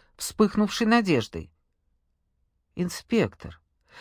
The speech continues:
как показал мне долгий опыт, вы, на удивление, ловко умеете врать.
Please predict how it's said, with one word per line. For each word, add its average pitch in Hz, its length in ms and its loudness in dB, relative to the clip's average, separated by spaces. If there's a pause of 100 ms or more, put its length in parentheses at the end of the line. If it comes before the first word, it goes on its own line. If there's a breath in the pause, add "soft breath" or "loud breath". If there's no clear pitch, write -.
(120)
как 214 200 -4
показал 170 460 0
мне 147 180 0
долгий 139 380 0
опыт, 185 460 -4
вы, 180 140 2
на 208 140 2
удивление, 151 580 0
ловко 190 360 -2
умеете 180 400 -2
врать. 110 500 -2